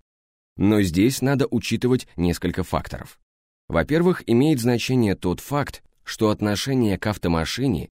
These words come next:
деперсонифицировано. Автомобиль для меня – это не конкретный объект привязанности, а некий символ моего статуса,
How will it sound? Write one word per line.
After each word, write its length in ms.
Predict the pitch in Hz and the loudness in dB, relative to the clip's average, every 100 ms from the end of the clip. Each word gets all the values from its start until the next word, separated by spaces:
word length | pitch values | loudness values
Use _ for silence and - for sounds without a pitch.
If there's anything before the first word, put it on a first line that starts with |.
| _ - | _ -6
деперсонифицировано. 1160 | 95 131 151 - 143 139 151 135 80 65 - - _ _ _ _ - | -2 0 -2 -2 -2 -2 -4 -4 -4 -4 -10 -14 _ _ _ _ -4
Автомобиль 680 | 87 - 98 95 90 101 107 | -4 0 2 2 2 2 2
для 160 | 92 | 2
меня – 320 | 87 87 87 - | 4 2 0 -2
это 240 | 87 95 | -4 0
не 160 | 90 92 | 0 0
конкретный 640 | 90 92 87 123 - 82 | 0 -2 0 -2 -2 -4
объект 460 | - 78 80 78 - | -4 -4 -2 -4 -4
привязанности, 720 | 104 117 113 73 67 - - _ _ | -2 0 -2 -4 -8 -10 -14 _ _
а 140 | - | 0
некий 300 | 92 147 180 | 2 2 0
символ 400 | 180 - 147 143 | -4 2 2 4
моего 320 | 143 113 95 104 | 2 2 2 -2
статуса, 640 | - 120 87 78 - - | -2 -4 -2 -6 -8 -12